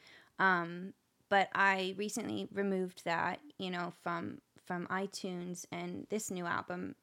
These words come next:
uh, actually, after, like, about three years of hardship, I, I ended up just writing therapeutically. I didn't know if I wanted to do music anymore, but I just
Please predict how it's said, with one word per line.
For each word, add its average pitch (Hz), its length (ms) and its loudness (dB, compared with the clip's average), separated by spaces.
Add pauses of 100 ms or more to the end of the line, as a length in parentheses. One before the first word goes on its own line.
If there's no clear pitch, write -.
(260)
uh, - 280 -2 (240)
actually, 175 420 -4
after, 175 420 -2
like, 170 360 -6 (120)
about 170 220 -4
three 202 220 -4
years 175 400 -2
of 160 80 -14
hardship, 175 720 -6 (500)
I, 180 320 0 (580)
I 180 80 -2
ended 190 240 -2
up 190 140 0
just 214 160 -8
writing 185 500 0
therapeutically. 196 640 -2
I 202 80 2
didn't 220 160 -2
know 196 120 -2
if 185 100 -4
I 190 40 -2
wanted 180 240 -2
to 190 60 -4
do 185 60 0
music 185 420 -4
anymore, 220 280 -2
but 196 120 -2
I 190 40 -2
just 202 180 -4